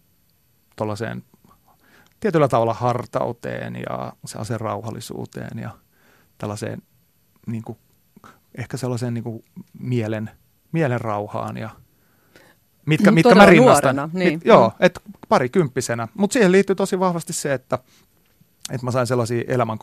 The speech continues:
Speaker 1: just tällaisia, niinku, että tuli turpaa eri suunnilta ja sit oli silleen, että hetkinen, että...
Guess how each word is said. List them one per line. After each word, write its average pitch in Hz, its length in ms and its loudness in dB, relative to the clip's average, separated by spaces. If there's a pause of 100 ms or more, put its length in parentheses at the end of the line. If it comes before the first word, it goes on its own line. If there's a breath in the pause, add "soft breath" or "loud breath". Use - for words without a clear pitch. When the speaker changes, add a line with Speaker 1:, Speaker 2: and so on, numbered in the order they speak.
Speaker 1:
just 131 160 -4
tällaisia, 120 300 -2
niinku, 117 220 -6
että - 200 -6 (420 loud breath)
tuli 131 200 2
turpaa 123 480 -4
eri 127 160 -4
suunnilta 117 460 -8
ja 117 100 -6
sit 120 220 -14
oli 120 120 -8
silleen, 120 160 -10
että 135 120 -12
hetkinen, - 500 -12
että... - 240 -20